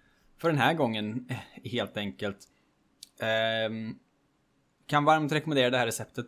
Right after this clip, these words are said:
om ni lyssnar tillbaks och kör igen. Knäckebrödsknepet, fem plus. Ehm, och det är väl, det var väl det hela, va? Följ mig på sociala medier för att se hur det ser ut jämfört med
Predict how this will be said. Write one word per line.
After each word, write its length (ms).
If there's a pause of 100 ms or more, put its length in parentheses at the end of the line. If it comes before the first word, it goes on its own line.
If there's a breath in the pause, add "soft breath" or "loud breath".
(180)
om 140
ni 260
lyssnar 280
tillbaks 520
och 200
kör 260
igen. 400 (200)
Knäckebrödsknepet, 840 (500)
fem 180
plus. 280 (1500)
Ehm, 960 (120)
och 220
det 320
är 180
väl, 360
det 120
var 260
väl 300 (420 soft breath)
det 120
hela, 380
va? 160 (120)
Följ 220
mig 120
på 60
sociala 440
medier 320
för 100
att 60
se 180
hur 100
det 80
ser 120
ut 300
jämfört 420
med 220